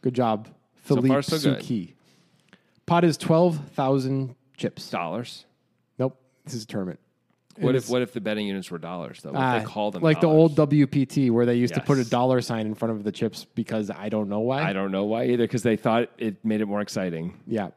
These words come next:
Speaker 2: It's terrible.
Speaker 1: Yeah, you shouldn't do that.
Speaker 2: Don't ever do that.
Speaker 1: Yeah. What you should do is use the link in the description to sign up for Nitrogen Sports.
Speaker 2: I like the pregnant pause in the middle of that sentence. I think that really added to the drama.
Speaker 1: Was the pause pregnant?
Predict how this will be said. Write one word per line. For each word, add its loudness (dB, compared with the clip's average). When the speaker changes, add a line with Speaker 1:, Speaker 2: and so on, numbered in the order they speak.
Speaker 2:
It's -18
terrible. -4
Speaker 1:
Yeah, -8
you -6
shouldn't -8
do -4
that. -10
Speaker 2:
Don't 2
ever -2
do -2
that. -14
Speaker 1:
Yeah. -8
What 4
you 6
should 4
do 6
is 4
use 2
the 0
link -2
in -4
the -2
description -2
to -10
sign -4
up -6
for -8
Nitrogen -4
Sports. -8
Speaker 2:
I 0
like 2
the -2
pregnant -4
pause -8
in -10
the -10
middle -10
of -12
that -12
sentence. -18
I -10
think -4
that -4
really -4
added -10
to -16
the -14
drama. -2
Speaker 1:
Was 4
the -4
pause 2
pregnant? -2